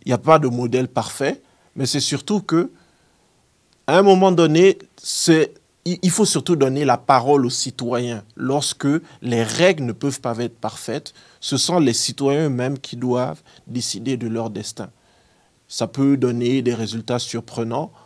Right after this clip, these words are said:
voire gui-, négatifs, comme les voisins du Sud, avec le cirque qu'on voit. Mais c'est leur volonté, quelque part. Et c'est après, lorsqu'il y a des élections, c'est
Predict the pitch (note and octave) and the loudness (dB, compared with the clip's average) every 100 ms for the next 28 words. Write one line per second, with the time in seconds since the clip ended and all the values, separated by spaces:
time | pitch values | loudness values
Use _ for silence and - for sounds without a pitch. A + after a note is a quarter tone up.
0 | _ _ A2 A2+ B2+ B2 A2+ - _ _ | _ _ -12 -2 4 4 4 -2 _ _
1 | _ _ F3 D#3+ _ _ A2+ G#2+ A2 - | _ _ _ _ _ _ -18 -14 -12 -8
2 | A#2+ G#2+ A2 - - - _ _ B2+ B2 | -8 -8 -10 -12 -12 -18 _ _ -8 -4
3 | A#2 A2+ A#2+ B2 A#2 - C#3+ - _ _ | -4 -4 -6 -6 -6 -8 -10 -12 _ _
4 | - F#2+ A2 A#2 A2 C3 - - B2 G#2+ | -12 -10 -8 -8 -6 -8 -12 -16 -12 -10
5 | A2+ B2+ - _ _ _ _ B2+ D#3+ G#3+ | -6 -6 -8 _ _ _ _ 6 8 8
6 | - F#3 F3+ G3 D3 D3 C#3+ C3 C#3+ - | 6 2 6 4 4 2 2 2 -2 -2
7 | _ _ _ _ _ C#3 A#2+ A#2+ D#3 A#2+ | _ _ _ _ _ -6 -4 -2 6 6
8 | - - _ _ _ D3+ B2+ E3+ C3 - | 4 -10 _ _ _ 0 4 6 6 4
9 | - E3+ E4 - _ _ - D3 - D3+ | 4 4 4 -4 _ _ -2 -2 -2 -2
10 | C#3 B2+ B2 A#2+ B2 A#2 - D#3+ D4 _ | -2 0 -4 -2 -2 -4 -4 -4 -4 _
11 | _ _ _ - - D#3 F3 | _ _ _ -8 0 2 2